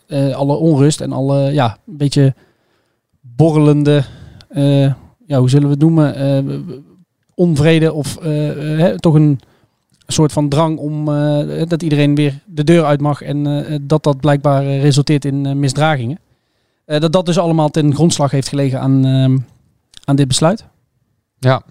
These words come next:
Speaker 2: en, en ja, dat heeft ook, hè, ik denk dat het met die andere wedstrijden over vuurwerk ging en ook over, eh, plastic bierglazen die gegooid zijn en, en, en dat soort zaken. Ja,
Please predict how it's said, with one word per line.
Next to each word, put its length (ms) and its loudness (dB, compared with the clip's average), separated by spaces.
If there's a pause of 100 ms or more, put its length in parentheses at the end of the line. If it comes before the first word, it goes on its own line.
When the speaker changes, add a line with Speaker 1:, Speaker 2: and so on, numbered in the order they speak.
(220)
Speaker 2:
en, 260 -2
en 360 -4 (380)
ja, 260 -2
dat 140 -4
heeft 180 -2
ook, 100 -2
hè, 340 -6
ik 120 -8
denk 180 -6
dat 120 -10
het 260 -12
met 80 -20
die 120 -6
andere 220 -4
wedstrijden 400 -2
over 200 2
vuurwerk 480 0
ging 240 -8
en 100 -4
ook 140 -2
over, 560 0
eh, 60 -2 (420)
plastic 380 -8
bierglazen 840 -4
die 140 -6
gegooid 380 -2
zijn 300 -2
en, 180 -8
en, 180 -8
en 140 -10
dat 160 -6
soort 180 -8
zaken. 340 -6
Ja, 160 -10